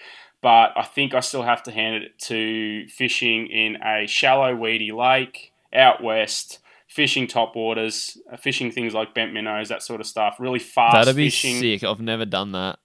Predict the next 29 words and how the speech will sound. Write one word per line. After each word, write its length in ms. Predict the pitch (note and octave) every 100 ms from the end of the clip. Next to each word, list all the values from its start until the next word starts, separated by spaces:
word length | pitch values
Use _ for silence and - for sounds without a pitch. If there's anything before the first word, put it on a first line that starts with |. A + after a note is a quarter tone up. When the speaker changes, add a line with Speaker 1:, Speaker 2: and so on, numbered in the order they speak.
| -
Speaker 2:
That 120 | G2
would 120 | G#2+
be 100 | G2+
cool. 560 | - - G2 D#2 - _ _
Speaker 1:
Oh, 300 | C#3 C#3 C3
mate, 280 | B2 A#2+ A#2
do 100 | D#3
yourself 360 | E3 E3 D3+ C3
a 20 |
favour. 240 | C3 B2+
I, 360 | - D#3 D#3 C3
I've 80 | D#3+
only 200 | F3 E3+
done 160 | D#3 D3
it 120 | A2
this 260 | C3 -
year 220 | B2+ B2+ C#3+
'cause 380 | C#3+ A2 - -
I 100 | A#2
just, 380 | A2 A#2+ - - _ _ _
just, 180 | C#3+ -
I've 140 | A#2+
only 180 | A#2+ A#2
been 160 | A2+ A2
exposed 460 | G#2 - A2+ A#2+
to 80 | -
it 60 | B2+
this 240 | C3 -
year, 300 | B2 C#3 D3+